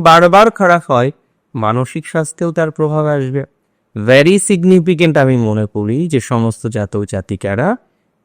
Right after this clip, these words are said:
এই ধরনের সমস্যায় আছেন, তাদের প্রোগ্রেসিভ জায়গা আসবেই, তাদের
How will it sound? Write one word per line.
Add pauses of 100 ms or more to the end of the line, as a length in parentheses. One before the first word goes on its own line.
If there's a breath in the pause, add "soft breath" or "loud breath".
এই
ধরনের
সমস্যায়
আছেন, (520)
তাদের (540)
প্রোগ্রেসিভ
জায়গা
আসবেই, (560)
তাদের